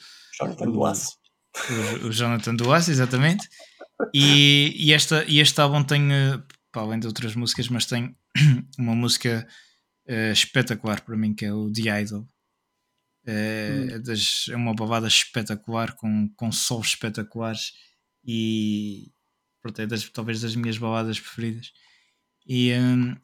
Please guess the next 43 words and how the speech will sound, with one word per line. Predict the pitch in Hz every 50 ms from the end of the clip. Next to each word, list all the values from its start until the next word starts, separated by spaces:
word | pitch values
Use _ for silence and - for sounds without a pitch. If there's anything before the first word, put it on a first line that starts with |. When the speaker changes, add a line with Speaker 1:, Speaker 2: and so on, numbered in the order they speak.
| - _ -
Speaker 2:
e | - 135 135
é, | 139 143 143 147
é | 139
mais | 143 143 139 139
um | 143 143 143
álbum | 143 143 143 139
também | 135 143 143 143 143 143 143 135 - _ _ _ _ _ -
muito | 135 135 131 131 131
bom | 127 127 131
de | 131 -
se | 143
ouvir. | 135 123 123 113 104 - - _ _ _ _ _ -
Wasp, | 113 120 123 120 - - - - - - _ _ _ _ _ 123
The | 120 113
Crimson | - - 135 131 123 - - 131 120 113
Speaker 1:
Wasp, | - - 110 107
Speaker 2:
Idol. | 95 - 85 -
Speaker 1:
The | - - - - - -
Crimson | - 214 214 - - 247 240 - - - 220 233
Idol. | 214 170 - - 147 151 _ _ _ _ _ _ - 160
Hum, | 160 170 185 208 220 262 277 269 262
muito | 247 240 240 -
fixe, | 202 202 202 - -
pá. | - 185 - _ _ -
Isto | 156 - - 165
era, | 143 139 139 - - - - -
era | - 139 139
um | 139
gajo | 131 135 131 - -
chegar | 135 135 131
ao, | 127 120 - - - - - - - -
chegar | - - 143 131
ao, | 123 120 120 123 - -
aos | 127 120 117
ídolos | 131 139 127 139 127 -
portugueses | - - - 143 139 143 131 127
e, | 139 143 -
e, | - 143 135 127 120 117 - - - - - - _ -
e | 139
cantar | - - 127 127 131 123
o | 123 123
The | 120 117 120 107 107 107
Idol. | 107 - -